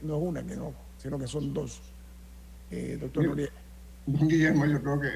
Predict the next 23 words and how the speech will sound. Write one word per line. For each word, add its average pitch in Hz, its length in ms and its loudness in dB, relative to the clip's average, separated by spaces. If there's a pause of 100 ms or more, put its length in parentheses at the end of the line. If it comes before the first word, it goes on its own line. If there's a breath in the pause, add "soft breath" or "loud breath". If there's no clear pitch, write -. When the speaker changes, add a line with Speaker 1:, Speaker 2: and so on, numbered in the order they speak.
Speaker 2:
este 147 200 -2
es 147 60 4
un, 147 340 4
un 143 200 4
mal 147 180 2
chiste 143 480 0
de 117 160 -6
la 120 160 0
historia 127 320 -2
panameña. 110 420 -2 (500)
Me 120 180 -2
recuerda 151 380 2
mucho 160 280 2
el 143 80 -2
caso 147 400 0
de, 139 140 0
de - 640 -10 (340)
expresidente 135 680 -6
Guisado 147 600 0
y 139 140 0
de 120 100 -4
Rubén 131 240 -4
Miró. 147 260 0